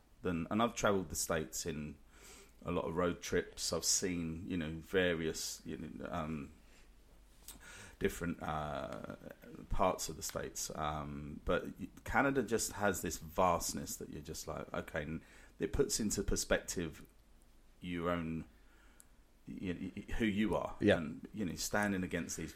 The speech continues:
Speaker 1: fucking huge mountains. And I might say that, um, we did a whole bunch of things. One of the standout things was just being in, in the mountains, in the, because Calgary is just outside the Rocky, the Canadian Rockies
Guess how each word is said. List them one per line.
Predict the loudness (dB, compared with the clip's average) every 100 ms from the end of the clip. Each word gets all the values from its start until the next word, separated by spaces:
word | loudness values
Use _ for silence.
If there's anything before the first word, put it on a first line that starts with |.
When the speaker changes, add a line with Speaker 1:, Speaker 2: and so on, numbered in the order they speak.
| -14
Speaker 1:
fucking | -14 -10 -6
huge | -4 -4 -2
mountains. | -2 -2 -4 -8 -8 -8 -8
And | -10 -12 -16 -20 -20 -20 -20 -20 -20 -20 -20 -20 -4 4
I |
might | 6 6
say | 6 6 8
that, | 6 6
um, | 4 4 2 0 -4 -12 -14 -4
we | 0
did | 4 4
a |
whole | 4
bunch | 6 4 2
of | 0
things. | 0 0 0
One | 2 2
of | 2
the | 0 -4 -8 -6 -6 -6 -10 -4
standout | 0 4 6 6 2 0
things | -2 -2 -4
was | -4
just | -4 -2
being | 0 0
in, | -2 -4 -2
in | 0 2 2
the |
mountains, | 0 -2 -4 -6 -6 -2
in | -2
the, | -2
because | -6 -8 -8 -8 -12 -18 0
Calgary | 6 6 6 2
is | 2
just | 2 4
outside | 4 6 4 4 4
the |
Rocky, | 0 0 -2 -6 -8 -6
the | -4
Canadian | 0 0 0 0 -2
Rockies | -2 -4 -10 -10